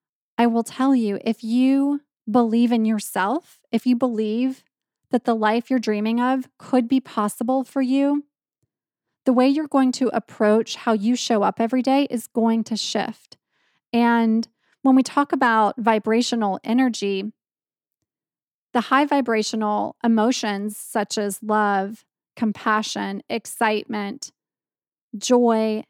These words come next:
you're more likely to feel those when you are really believing in yourself and what's possible. So that's where I like to start. We're not just gonna sit around and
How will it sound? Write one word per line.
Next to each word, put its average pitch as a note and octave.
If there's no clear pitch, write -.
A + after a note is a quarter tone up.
you're B3+
more C4+
likely A#3+
to A3+
feel A#3
those A3
when A#3+
you C4+
are C4+
really A#3
believing G#3+
in A#3
yourself G#3+
and A3
what's G#3
possible. -
So B3
that's A#3+
where D4+
I A3+
like G#3+
to -
start. -
We're A3
not A3
just -
gonna C#4+
sit C#4
around A3
and G#3